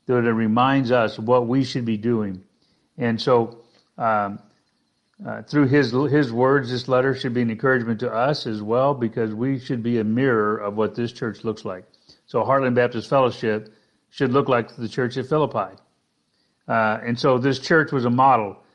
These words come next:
They had little error. There was nothing that Paul had to correct in them, not like the, the book of, uh, G-, uh, Galatians or Corinthians, uh, where they, they just needed to be corrected over and over again. So we know that many of those churches that Paul wrote, they were in sin.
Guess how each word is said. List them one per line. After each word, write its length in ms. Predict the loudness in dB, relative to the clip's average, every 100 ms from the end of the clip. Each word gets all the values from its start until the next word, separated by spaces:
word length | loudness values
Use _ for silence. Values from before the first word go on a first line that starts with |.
| -4
They 100 | 2
had 140 | 2
little 340 | 4 4 4 4
error. 480 | 2 2 0 -6 _ _
There 120 | -4 0
was 160 | 0
nothing 400 | 0 0 0 0
that 180 | -2 -2
Paul 200 | 0 0
had 240 | 0 -4 -4
to 80 | -10
correct 560 | -8 -4 -2 -4 -6
in 180 | -10 -8
them, 280 | -8 -8 -6
not 180 | -6 -2
like 300 | -4 -4 -6
the, 100 | -8 -10 -12
the 100 | -8
book 260 | -6 -6
of, 180 | -6 -12 -16 _ _ _ _ -6
uh, 360 | -4 -2 -4 -8 _ -12 -8
G-, 160 | -6 -6
uh, 160 | -6 -4
Galatians 720 | 0 2 2 0 -4 -6 -6
or 200 | -6 -8
Corinthians, 840 | -8 -4 -2 -4 -6 -8 -10 -14 _ _ _ _ -8
uh, 180 | -4 -2
where 180 | -2 0
they, 260 | 0 0
they 260 | -4 -4 -4
just 200 | -4 -4
needed 220 | -6 -6
to 60 | -6
be 120 | -8
corrected 540 | -6 -2 -2 -2 -4
over 220 | -2 -2
and 100 | -2
over 220 | -2 -2 -4
again. 340 | -8 -12 -14 _ _ _ _ _
So 100 | 0
we 140 | 2 4
know 200 | 4 4
that 100 | 4
many 220 | 2 4
of 60 |
those 180 | 4 2
churches 340 | 0 -4 -4 -6
that 120 | -2
Paul 220 | 0 2
wrote, 260 | 2 0 0
they 120 | 0
were 160 | 0
in 180 | -2 -4
sin. 540 | -8 -6 -2 -2 -2